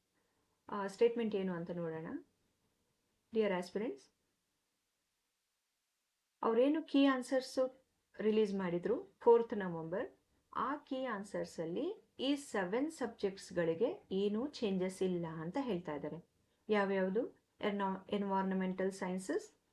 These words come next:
ಹೋಮ್ ಸೈನ್ಸಸ್, ಎಲೆಕ್ಟ್ರಾನಿಕ್ ಸೈನ್ಸಸ್, ಅರ್ತ್ ಸೈನ್ಸಸ್, ಪರ್ಫಾರ್ಮಿಂಗ್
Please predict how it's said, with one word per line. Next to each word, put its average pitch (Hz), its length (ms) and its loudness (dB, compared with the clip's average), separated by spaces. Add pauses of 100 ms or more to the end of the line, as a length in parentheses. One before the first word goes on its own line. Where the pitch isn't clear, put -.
(160)
ಹೋಮ್ 285 280 2
ಸೈನ್ಸಸ್, 165 600 -6 (220)
ಎಲೆಕ್ಟ್ರಾನಿಕ್ 208 600 0
ಸೈನ್ಸಸ್, 185 460 -4 (360)
ಅರ್ತ್ 233 280 2
ಸೈನ್ಸಸ್, 175 560 -4 (360)
ಪರ್ಫಾರ್ಮಿಂಗ್ 190 600 0